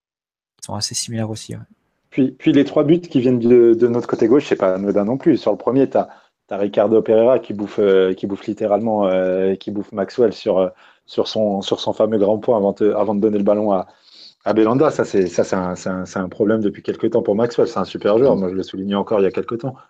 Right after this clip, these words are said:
Speaker 2: Avec le ballon, il sait tout faire. Contre Metz, il te dépose deux galettes. C'est, voilà, il met le ballon où il veut. Maintenant, défensivement, c'est clair que c'est un peu plus compliqué pour lui, mais c'est,
Speaker 3: Mais
Speaker 2: c'est
Speaker 3: c'est
Speaker 2: compliqué de l'incriminer parce qu'on sait très bien qu'Emery cherchait un arrière gauche cet hiver. On lui a pas donné l'arrière gauche.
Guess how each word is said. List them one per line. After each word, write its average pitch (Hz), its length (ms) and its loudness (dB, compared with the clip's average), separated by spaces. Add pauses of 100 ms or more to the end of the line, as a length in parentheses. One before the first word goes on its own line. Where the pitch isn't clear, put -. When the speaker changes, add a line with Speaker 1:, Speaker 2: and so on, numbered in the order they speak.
(140)
Speaker 2:
Avec 101 280 -4
le 110 80 2
ballon, 113 360 2
il 90 120 -4
sait - 140 -8
tout 127 180 -2
faire. 127 220 0
Contre 104 220 -12
Metz, 117 200 -2
il 107 60 -4
te 98 60 -4
dépose 101 320 0
deux 107 100 2
galettes. 120 360 4
C'est, 87 200 -14 (480)
voilà, 127 240 0
il 107 80 2
met 107 80 2
le 104 80 2
ballon 117 280 4
où 120 40 4
il 143 140 4
veut. 151 160 4
Maintenant, 98 240 0
défensivement, 104 520 -6
c'est - 140 -8
clair 117 180 -4
que - 60 -16
c'est - 80 -6
un 95 80 -2
peu 98 120 -8
plus 98 120 -12
compliqué 101 400 -10
pour 110 160 0
lui, 139 160 -2
mais 98 120 -4
c'est, 85 180 -10 (1120)
Speaker 3:
Mais 98 80 0
Speaker 2:
c'est - 80 0
Speaker 3:
c'est - 40 -6
Speaker 2:
compliqué 95 300 0
de 120 60 0
l'incriminer 151 420 2
parce 107 160 -2
qu'on 117 100 -6
sait - 120 -10
très - 180 -2
bien 156 160 2
qu'Emery 147 300 0
cherchait 123 260 -2
un 120 140 2
arrière 123 220 4
gauche 127 200 0
cet 120 160 -4
hiver. 147 220 4
On 113 60 2
lui 104 100 2
a 104 80 6
pas 113 120 0
donné 117 200 0
l'arrière 127 340 2
gauche. 147 220 0